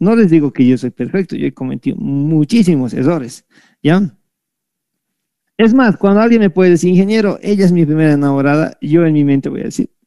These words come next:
"Van a terminar". ¿Por qué? Porque yo he visto eso con el tiempo, ¿sí? ¿Por qué? Porque la-, la-, lamentablemente, y no digo siempre sucede, ¿no?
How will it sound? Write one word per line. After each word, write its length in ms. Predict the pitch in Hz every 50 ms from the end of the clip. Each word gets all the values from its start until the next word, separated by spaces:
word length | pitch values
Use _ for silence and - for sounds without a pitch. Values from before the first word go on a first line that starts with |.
| _ _ _ _ -
"Van 140 | 147 135
a 40 | 123 107
terminar". 600 | - 127 127 147 202 190 165 139 123 - _ _ _ _ _ _ _ _ _ _ _ _ _ _ _
¿Por 180 | - 190 196
qué? 300 | 175 240 277 285 302 - _ _ _ _ _ _ _ _
Porque 560 | - 156 156 131 - 160 156 156 151 151 160 151
yo 120 | 139 170
he 100 | 180 175
visto 280 | 151 165 160 139 - 151
eso 240 | 143 - 147 139
con 180 | - - 131 127
el 100 | 123 120
tiempo, 440 | - 233 269 277 240 170 160 139 - - - - _ _ _
¿sí? 300 | _ - 139 160 185 - _ _ _ _ _
¿Por 140 | - 185 190
qué? 160 | - 285 285
Porque 460 | 247 226 175 - 185 185 - - - - - - - - - - -
la-, 260 | - 185 190 190 202 -
la-, 180 | - 196 190 190 196
lamentablemente, 1080 | - - 185 185 190 190 185 190 196 196 190 - - 226 240 233 220 208 202 196 - 196
y 60 | 202
no 160 | 226 269 320
digo 280 | 311 294 240 196 170 151
siempre 340 | - - 147 151 143 123 131
sucede, 520 | - - - - 196 202 160 131 135 - _
¿no? 240 | - 147 175 214